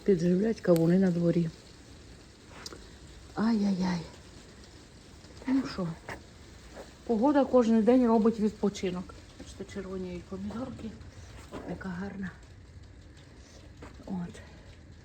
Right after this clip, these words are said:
Тут я вже зривала, вчора робила салатик, дві помідори. От. Помаленьку, помаленьку рву. Це типу, щоб запилювалося.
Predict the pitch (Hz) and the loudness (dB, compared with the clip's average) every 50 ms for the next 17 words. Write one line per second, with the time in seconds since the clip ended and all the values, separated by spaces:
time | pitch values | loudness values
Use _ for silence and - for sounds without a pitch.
0 | - - - - - - - - - - - 233 214 - 202 185 180 175 185 180 | -20 -20 -20 -20 -20 -20 -20 -20 -16 -8 -8 -8 -6 -6 -6 -6 -4 -4 -6 -6
1 | 180 202 208 226 226 262 285 285 254 220 202 - 214 202 196 185 180 175 170 180 | -6 -6 -6 -4 -2 0 0 -2 -2 -6 -6 -6 -4 -4 -4 -4 -4 -6 -4 -4
2 | 185 180 180 170 - 202 190 202 247 247 - 233 202 190 196 214 202 - 208 202 | -4 -4 -4 -6 -10 -12 -10 -10 -10 -10 -10 -12 -12 -10 -10 -10 -8 -8 -8 -8
3 | 208 208 185 208 208 208 202 208 - - - - - - - - - - - - | -6 -6 -6 -6 -6 -6 -8 -10 -12 -14 -20 -20 -20 -20 -20 -20 -20 -20 -20 -20
4 | - - - - - - - - 190 180 175 - - - - - - - - - | -20 -18 -18 -18 -18 -16 -12 -8 -6 -6 -6 -8 -12 -18 -20 -20 -20 -20 -20 -20
5 | - - - - - - - - - - - - - - - - - - - - | -20 -20 -20 -20 -20 -20 -20 -20 -20 -20 -20 -20 -20 -20 -20 -20 -20 -18 -12 -6
6 | 302 285 277 262 262 247 226 208 208 - 196 175 - - - - - - - - | -4 -2 0 2 2 2 2 2 0 -2 -4 -4 -6 -12 -20 -20 -18 -18 -18 -18
7 | - - - - 220 214 214 214 214 208 196 202 202 202 - 196 185 175 165 170 | -18 -12 -4 0 2 2 4 4 6 6 6 4 4 2 -2 -4 -4 -2 -2 -2
8 | 165 156 - - - - - - - - - - - - - - - - - - | -4 -4 -6 -14 -20 -20 -20 -20 -20 -20 -20 -20 -20 -20 -20 -20 -20 -20 -20 -20
9 | - - - - - - - - - - - - - - - - - - - - | -20 -20 -20 -20 -20 -20 -20 -20 -20 -20 -20 -20 -20 -20 -20 -20 -20 -20 -20 -20
10 | - - - - - - - - - - - - - - - - - - - - | -20 -20 -20 -20 -20 -20 -20 -20 -20 -20 -20 -20 -20 -20 -20 -20 -20 -20 -20 -20
11 | - - - - - - - - - 202 - - 220 220 - 202 - - 190 175 | -20 -20 -20 -20 -20 -20 -12 -6 -6 -2 4 4 4 4 4 0 2 2 0 0
12 | 175 190 185 - - 185 165 160 160 156 165 165 165 160 156 - - 185 | 2 0 0 2 2 2 2 2 0 -2 -2 -2 -4 -6 -8 -8 -8 -10